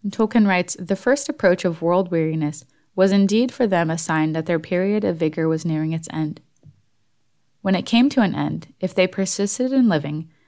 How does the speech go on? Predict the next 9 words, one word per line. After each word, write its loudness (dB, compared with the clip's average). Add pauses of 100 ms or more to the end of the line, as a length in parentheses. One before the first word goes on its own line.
(200)
then 4
decay 2
would, 0
as -2
growth -2
had -4
done, -2
soon 2
proceed -4